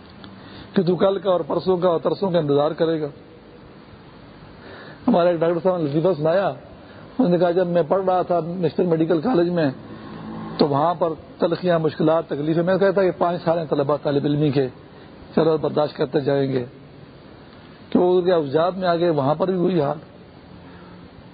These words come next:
تو میں نے کہا چلو یہ جو ہے تو برداشت کر لیتے کہ وہاں سے ملازمت پر آیا، ہمارے خیبر میڈیکل کالج میں ملازم ہو گئے تھے کہ یہاں پر بھی یہی حال۔ تو میں نے اپنے آپ سے کہا کہ تلخیاں کب ختم ہوگی اور راحت کب سے شروع ہوگی؟ تو پھر مجھے خیال ہوا کہ تو ساری زندگی ایسے ہوگی۔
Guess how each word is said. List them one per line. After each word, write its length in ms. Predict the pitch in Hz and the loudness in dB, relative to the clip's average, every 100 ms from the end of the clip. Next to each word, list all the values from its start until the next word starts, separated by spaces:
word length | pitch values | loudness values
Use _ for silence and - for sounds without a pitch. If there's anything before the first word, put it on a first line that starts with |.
| - - | -20 -12
تو 120 | - 175 | 0 2
میں 80 | |
نے 80 | 165 | 2
کہا 140 | 156 175 | 2 2
چلو 140 | 190 | 2
یہ 200 | 160 180 | 2 2
جو 120 | 165 | 2
ہے 100 | 165 | 0
تو 100 | 160 | 0
برداشت 400 | 147 139 147 143 | 0 0 0 0
کر 60 | 151 | -2
لیتے 280 | 147 131 143 | 0 0 0
کہ 100 | 165 | 0
وہاں 200 | 143 151 | 2 0
سے 60 | 156 | 0
ملازمت 440 | 143 147 160 170 | 0 0 0 -2
پر 80 | 175 | 0
آیا، 80 | 165 | 0
ہمارے 200 | 156 151 | 0 0
خیبر 200 | 156 156 | 2 2
میڈیکل 280 | 156 147 - | 2 0 0
کالج 140 | 151 | 0
میں 100 | 147 | 2
ملازم 200 | 143 151 | 2 2
ہو 120 | 165 | 2
گئے 80 | 151 | 0
تھے 100 | 143 | -2
کہ 80 | 147 | 0
یہاں 180 | 131 139 | 0 0
پر 140 | 180 | -2
بھی 180 | 160 165 | 2 2
یہی 180 | 170 151 | 2 0
حال۔ 160 | 139 139 - - - - - - - - | -4 -6 -16 -20 -20 -18 -16 -16 -16 -4
تو 100 | 160 | 0
میں 120 | 190 | 2
نے 80 | 214 | 4
اپنے 200 | 190 175 | 2 0
آپ 140 | 175 | 0
سے 120 | 170 156 | 0 -2
کہا 200 | 143 190 | 0 0
کہ 100 | 185 | -2
تلخیاں 380 | 175 165 180 165 | -2 0 0 0
کب 120 | 254 | -2
ختم 300 | - 202 190 | -2 -2 0
ہوگی 240 | 165 151 131 - - - - | 0 -2 -4 -8 -20 -20 -6
اور 160 | - 156 | 0 2
راحت 200 | 165 170 156 | 2 0 -4
کب 120 | 233 | -6
سے 80 | 220 - | -4 -2
شروع 160 | 185 | 2
ہوگی؟ 180 | 151 147 | 2 2
تو 80 | 151 | 0
پھر 100 | 165 | 0
مجھے 160 | 180 180 | 0 0
خیال 280 | - 180 | 0 0
ہوا 140 | 208 214 | 2 0
کہ 100 | 175 | -2
تو 80 | 151 | -2
ساری 200 | 160 170 | 0 0
زندگی 400 | 160 208 208 196 | 0 0 2 0
ایسے 200 | 139 135 | 0 -4
ہوگی۔ 200 | 127 | -4